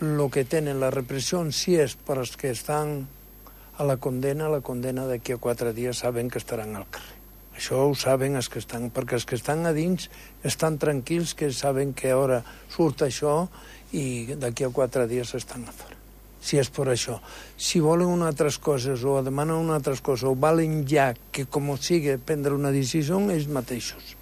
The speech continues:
Però això costarà molt i és molt difícil que el aconsegueixin així de la manera que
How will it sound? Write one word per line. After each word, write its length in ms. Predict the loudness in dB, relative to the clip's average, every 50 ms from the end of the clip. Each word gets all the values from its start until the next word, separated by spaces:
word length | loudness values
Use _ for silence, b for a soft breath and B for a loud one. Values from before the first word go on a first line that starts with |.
| B B B B B B
Però 200 | B 0 2 4
això 220 | 4 4 2 2 0 0
costarà 400 | 0 -4 -4 0 2 2 4 4
molt 680 | 2 2 0 -2 0 0 2 2 4 6 6 4 4 2 2 2
i 60 | 4 4
és 140 | 2 2 0
molt 480 | 0 0 0 2 4 4 4 4 2
difícil 480 | 2 0 0 0 -2 -2 -2 0 -2 -4
que 140 | -4 -6 -6 -6
el 80 | -6
aconsegueixin 760 | -6 -8 -10 -12 -10 -10 -8 -6 -4 -4 -4 -4 -6 -6 -6 -6 B B B B B B
així 280 | 0 0 2 4 4 4 4
de 120 | 4 4
la 100 | 4 4
manera 360 | 2 0 0 0 0 0 -2
que 140 | -2 -6 -10